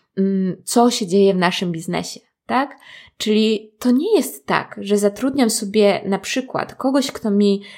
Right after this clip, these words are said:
całościowo ogarnie strategię, e, marketingową, będzie prowadzić komunikację, będzie ustawiać reklamy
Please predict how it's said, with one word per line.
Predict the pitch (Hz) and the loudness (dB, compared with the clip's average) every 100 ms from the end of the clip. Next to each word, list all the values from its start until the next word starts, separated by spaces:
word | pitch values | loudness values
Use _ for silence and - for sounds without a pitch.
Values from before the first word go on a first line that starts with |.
| - | -14
całościowo | - 233 208 208 254 294 233 196 - | 0 4 4 2 0 2 4 4 2
ogarnie | - 202 214 247 208 165 | -4 -2 0 0 0 -2
strategię, | - - 196 208 220 - 190 185 175 - - - - | -6 -4 -2 0 -2 0 0 0 -4 -10 -20 -8 0
e, | 185 | 2
marketingową, | 185 202 202 196 202 196 165 165 165 175 | 2 0 -2 -2 0 2 0 -2 -4 -2
będzie | 185 180 190 | 0 -2 -4
prowadzić | - 185 190 180 - | -6 -2 -2 -2 -4
komunikację, | 190 196 196 - 165 - 160 | 0 2 0 -2 -4 -4 -6
będzie | 180 185 170 | -6 -4 -8
ustawiać | - 214 202 196 - - | -4 0 0 -2 -12 -6
reklamy | 190 185 165 - 196 | -6 -6 -6 -2 0